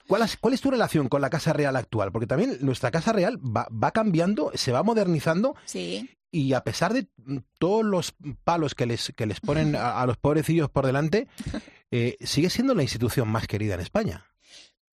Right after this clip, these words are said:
Speaker 2: Claro, yo no sé cómo van las encuestas y si la cosa ha cambiado en los últimos años. Desde luego el libro hablo de historia, no hablo de la actualidad.
Speaker 1: Ujú.
Speaker 2: Eh, pero sí, por supuesto, la institución tiene prestigio. Sola-,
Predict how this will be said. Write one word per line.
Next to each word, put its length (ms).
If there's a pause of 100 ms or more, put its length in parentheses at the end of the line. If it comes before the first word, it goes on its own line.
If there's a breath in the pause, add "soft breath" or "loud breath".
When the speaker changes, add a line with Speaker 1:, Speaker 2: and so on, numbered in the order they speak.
(100)
Speaker 2:
Claro, 220
yo 140
no 80
sé 140
cómo 260
van 120
las 140
encuestas 440
y 60
si 140
la 140
cosa 240
ha 20
cambiado 340
en 60
los 100
últimos 360
años. 320
Desde 160
luego 180
el 60
libro 180
hablo 140
de 80
historia, 400
no 100
hablo 160
de 60
la 80
actualidad. 480
Speaker 1:
Ujú. 480
Speaker 2:
Eh, 540 (100)
pero 400
sí, 180
por 140
supuesto, 340
la 60
institución 360
tiene 160
prestigio. 540
Sola-, 340